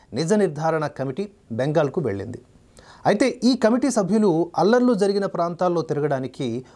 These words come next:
పోలీసులు అనుమతి ఇవ్వకపోవడంతో వారు కొందరు బాధితులతో మాట్లాడి ఒక మధ్యంతర రిపోర్ట్ను తయారు చేయగలిగారు. పశ్చిమ బెంగాల్లోని ఈ రామనవమి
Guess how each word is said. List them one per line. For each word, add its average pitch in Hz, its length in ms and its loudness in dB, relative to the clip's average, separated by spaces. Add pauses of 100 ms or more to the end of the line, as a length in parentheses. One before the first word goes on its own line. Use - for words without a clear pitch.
(140)
పోలీసులు 233 560 2
అనుమతి 196 340 0
ఇవ్వకపోవడంతో 131 920 -4 (340)
వారు 214 200 6
కొందరు 196 300 2
బాధితులతో 175 680 0
మాట్లాడి 165 540 0
ఒక 190 200 0
మధ్యంతర 185 560 0
రిపోర్ట్ను 135 680 -4
తయారు 143 280 2 (140)
చేయగలిగారు. 113 460 -4 (200)
పశ్చిమ 240 260 4
బెంగాల్లోని 180 800 2
ఈ 226 120 4
రామనవమి 185 720 0